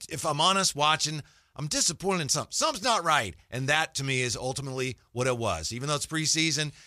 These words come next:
it looked to me almost like Domas was trying too hard and nobody else was trying hard enough. I know that's not the case, but it just looked out of whack, especially at that end.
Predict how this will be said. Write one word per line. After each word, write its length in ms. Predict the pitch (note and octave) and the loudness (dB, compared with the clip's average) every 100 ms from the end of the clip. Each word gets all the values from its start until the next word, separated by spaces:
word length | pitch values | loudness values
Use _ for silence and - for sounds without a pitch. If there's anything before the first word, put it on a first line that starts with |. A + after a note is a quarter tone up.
| - - | -20 -6
it 120 | E3 | -2
looked 180 | A3 G#3+ | 0 0
to 60 | |
me 100 | G3+ | 2
almost 300 | G3+ G3 F3+ | 4 4 2
like 220 | F#3 D3 G#2 | 2 0 0
Domas 400 | D3+ G3+ B3 E3+ | 0 2 0 -2
was 100 | D3+ | -6
trying 300 | D3+ C#3 A#2 | -2 -2 -2
too 240 | G#3+ A#3 | -4 0
hard 340 | G#3 G3+ G3 D3+ - C3+ | 4 4 2 -2 -12 -4
and 100 | D3+ | 0
nobody 240 | F3+ E3+ | 2 4
else 220 | E3 D#3 | 4 2
was 180 | C#3+ A#2+ | -2 -4
trying 460 | - C#3 C3+ C3 A#2 | -2 0 2 0 0
hard 240 | B2+ B2+ | 0 0
enough. 240 | A2+ D#2+ - - | -2 -6 -8 -8
I 80 | C3 | -2
know 120 | E3 | 2
that's 220 | F3 D3+ | 2 2
not 140 | E3 C#3 | 0 -2
the 80 | |
case, 360 | G#2+ D3+ D3+ C#3+ - - | -2 0 2 2 -2 -8
but 100 | D#3+ | -4
it 140 | F3+ D#3 | -4 -2
just 300 | F#3+ F3 C3 | -2 -2 -2
looked 340 | D3 G3 - | 2 2 4
out 160 | C3+ A#2+ | 2 2
of 80 | |
whack, 260 | A#2 A#2 A#2+ | 2 0 0
especially 440 | A2+ - C3+ A#2 | -4 -2 -2 -2
at 100 | G#2 | -6
that 160 | G#2 F#2+ | -8 -10
end. 160 | E2+ | -10